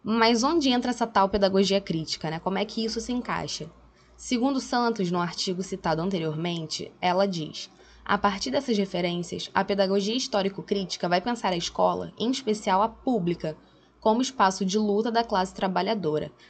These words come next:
A escola que assume seu papel de socialização dos conhecimentos historicamente sistematizados,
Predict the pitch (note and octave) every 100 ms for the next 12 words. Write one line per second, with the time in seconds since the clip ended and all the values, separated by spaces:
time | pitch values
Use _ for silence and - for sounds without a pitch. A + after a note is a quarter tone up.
0 | - - A3+ - - D4+ C#4+ B3 A3+ A3
1 | A3 G#3+ F#3 F#3 F3+ - A3+ A#3+ A3 G3
2 | G3 F3 E3+ D#3+ D#3+ - D#3+ D#3+ E3 E3
3 | F#3 - G3+ G3+ F#3 F#3+ G3 - - G3+
4 | G#3+ - E3+ D#3 D#3+ -